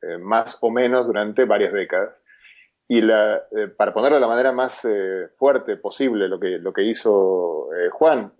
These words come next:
y, y no estoy mintiendo en lo que estoy diciendo, lo, de, en un modelo de juguete, y por modelo de juguete, todos saben la famosa frase que los, los físicos siempre arrancamos diciendo, bueno, supongamos una vaca esférica sin rozamiento, o sea, de,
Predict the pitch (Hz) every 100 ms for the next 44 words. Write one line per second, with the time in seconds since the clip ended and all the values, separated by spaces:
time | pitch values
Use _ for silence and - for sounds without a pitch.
0 | _ _ - 92 - 95 113 123 113 104
1 | 165 127 101 95 90 101 98 110 110 120
2 | 95 - 73 64 - 101 123 135 127 117
3 | 110 117 123 127 104 110 147 131 110 113
4 | _ _ - 101 101 120 135 131 120 131
5 | 135 131 - _ _ - _ 123 123 123
6 | 120 113 104 104 110 113 98 - 107 107
7 | 101 95 90 _ 95 90 104 107 98 92
8 | - _ _ _ _ - 101 107 101 101
9 | 113 107 101 107 113 107 101 98 107 117
10 | 113 107 107 110 - - 107 107 104 107
11 | 104 101 95 123 113 104 104 - 92 95
12 | - 92 78